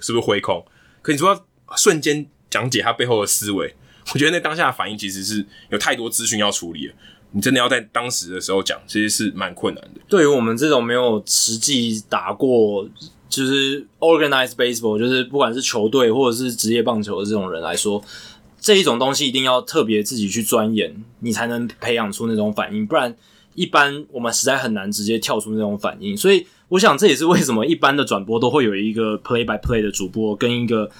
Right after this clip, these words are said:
Speaker 2: 分析做 color comment 的球评，这是他有，有他的道理在。当然不是说你没打过球就，
Speaker 1: 就不能播。
Speaker 2: 就不能播球评。
Speaker 1: 真宫也没打过。
Speaker 2: 真宫也没打过，或者是赵大，他也是非常好的球评这样子。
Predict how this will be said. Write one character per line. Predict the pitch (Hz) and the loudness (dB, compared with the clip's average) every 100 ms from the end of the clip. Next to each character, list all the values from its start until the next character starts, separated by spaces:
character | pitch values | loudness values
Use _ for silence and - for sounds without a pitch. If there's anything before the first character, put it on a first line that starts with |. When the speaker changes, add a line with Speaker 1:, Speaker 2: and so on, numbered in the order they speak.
| - - | -20 -8
Speaker 2:
分 | - 135 | -2 -2
析 | 135 - 127 131 131 - - | -2 -2 -2 -4 -4 -10 -10
做 | - 139 | -2 0
color | - 135 123 | 2 2 2
comment | 113 127 120 110 104 | 0 0 0 -2 -4
的 | 104 92 95 | -4 -4 -2
球 | - - 98 | -2 -2 -2
评， | 104 107 117 - - - | -2 -4 -8 -16 -20 -6
这 | 202 | -2
是 | 190 | 2
他 | 185 185 | 4 4
有， | 110 - | 2 -4
有 | 110 | -2
他 | 135 | -2
的 | 113 | 0
道 | 147 101 | 0 -2
理 | 90 - | -6 -10
在。 | - 107 - - - | -6 -6 -8 -10 4
当 | 233 | 6
然 | 196 | 6
不 | 160 | 4
是 | 185 | 0
说 | 170 185 | 2 4
你 | 139 | 4
没 | 120 | 2
打 | 139 107 | 2 2
过 | 139 | 0
球 | 127 107 113 - _ _ | 0 -4 -6 -12 _ _
就， | - | 0
Speaker 1:
就 | 147 175 | 2 4
不 | 175 | 2
能 | 113 | 2
播。 | 104 107 | 0 2
Speaker 2:
就 | |
不 | 180 202 | 4 4
能 | 147 143 | 4 2
播 | 147 147 | 2 2
球 | 143 117 | 2 0
评。 | 120 | 2
Speaker 1:
真 | 160 | 2
宫 | 165 160 | 4 4
也 | |
没 | 117 110 | 2 2
打 | - | 2
过。 | |
Speaker 2:
真 | 160 | 4
宫 | 170 | 4
也 | 160 | 4
没 | 135 | 4
打 | 131 | 4
过， | 120 131 | 4 2
或 | 139 | 2
者 | 139 | 0
是 | 123 | 0
赵 | 156 | 2
大， | 120 135 117 | 4 4 4
他 | 139 | 0
也 | 127 | -2
是 | 107 139 - | -2 -6 -6
非 | - 143 | -2 2
常 | 127 113 | 2 0
好 | 104 | -2
的 | 98 98 | -4 -4
球 | - 98 | -4 -4
评 | 107 98 | -2 -4
这 | 92 | -4
样 | 104 - | -6 -6
子。 | 82 | -14